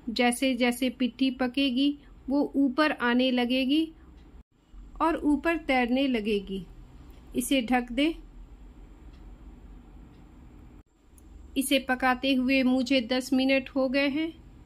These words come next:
एक बार इसे चेक कर लेते हैं। सारी पिट्ठी देखिए ऊपर आ गई है,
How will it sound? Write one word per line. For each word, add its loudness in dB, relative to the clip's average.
एक 0
बार 2
इसे 0
चेक -2
कर 0
लेते 0
हैं। -4
सारी 2
पिट्ठी 0
देखिए 0
ऊपर -2
आ 0
गई 4
है, 0